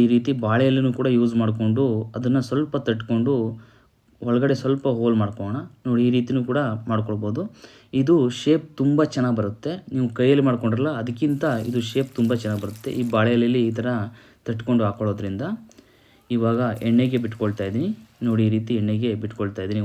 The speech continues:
ಒಂದೊಂದಾಗಿ. ಈ ರೀತಿ ಒಂದೊಂದಾಗಿ ಬಿಟ್ಕೊಳ್ಳೋದ್ರಿಂದ ಎಣ್ಣೆಲೂ ಕೂಡ ಅಂಟ್ಕೊಳ್ಳೋದಿಲ್ಲ. ನೋಡಿ, ಈ ರೀತಿ ನೀಟಾಗಿ ಬರುತ್ತೆ. ಇನ್ನೊಂದು ಸೈಡ್ ಕೂಡ ಉಲ್ಟಾ ಮಾಡಿ ಬೇಯಿಸ್ಕೊಳ್ಳೋಣ. ನೀವು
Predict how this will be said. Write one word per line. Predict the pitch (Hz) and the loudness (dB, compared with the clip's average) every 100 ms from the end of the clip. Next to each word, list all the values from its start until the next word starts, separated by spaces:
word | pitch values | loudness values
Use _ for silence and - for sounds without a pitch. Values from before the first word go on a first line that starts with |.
| 104 | -2
ಒಂದೊಂದಾಗಿ. | 107 101 92 110 202 220 - _ _ _ _ _ - 135 | -2 -2 -4 -4 -6 -6 -20 _ _ _ _ _ -6 -2
ಈ | 127 | 0
ರೀತಿ | 127 131 165 120 117 | 0 0 0 2 2
ಒಂದೊಂದಾಗಿ | 127 147 151 139 143 135 | 4 4 4 2 2 -2
ಬಿಟ್ಕೊಳ್ಳೋದ್ರಿಂದ | 117 - 127 120 117 113 127 110 104 - - _ 117 | -4 0 0 2 2 2 2 0 -4 -10 -20 _ 0
ಎಣ್ಣೆಲೂ | 113 139 139 135 | 4 4 2 0
ಕೂಡ | 131 131 110 113 | 0 0 0 0
ಅಂಟ್ಕೊಳ್ಳೋದಿಲ್ಲ. | 113 113 117 107 101 127 170 - _ _ _ - | 0 2 0 2 -2 -6 -10 -20 _ _ _ -10
ನೋಡಿ, | 117 113 | -4 0
ಈ | 113 | 0
ರೀತಿ | 110 123 123 | 0 0 0
ನೀಟಾಗಿ | 113 123 117 113 110 135 | 2 2 2 0 0 0
ಬರುತ್ತೆ. | 107 104 - 135 170 - _ _ _ _ _ _ - 135 | -2 -6 -8 -10 -10 -20 _ _ _ _ _ _ -10 -4
ಇನ್ನೊಂದು | 131 147 139 | 0 0 0
ಸೈಡ್ | 131 131 113 | -2 -2 -4
ಕೂಡ | 117 123 107 - 123 | -2 0 0 -4 -4
ಉಲ್ಟಾ | 113 127 127 | -2 0 2
ಮಾಡಿ | 120 117 | 0 0
ಬೇಯಿಸ್ಕೊಳ್ಳೋಣ. | 104 - 98 95 117 170 - _ _ _ _ _ _ _ _ _ _ - | -2 -4 -8 -6 -6 -6 -12 _ _ _ _ _ _ _ _ _ _ -4
ನೀವು | 139 | 0